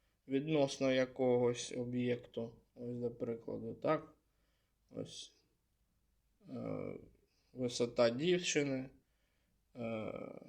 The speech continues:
якщо ре-, е, поруч з машиною поставити, то її голова буде, е, десь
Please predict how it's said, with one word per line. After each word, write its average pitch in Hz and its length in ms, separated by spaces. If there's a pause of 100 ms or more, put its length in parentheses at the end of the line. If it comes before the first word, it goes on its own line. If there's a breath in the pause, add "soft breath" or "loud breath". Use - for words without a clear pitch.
(320)
якщо 120 640
ре-, 127 340
е, 123 400
поруч 123 460
з - 100
машиною 127 580
поставити, 165 800 (580)
то 156 300
її 143 280
голова 139 500
буде, 135 580 (120)
е, 123 140
десь 123 680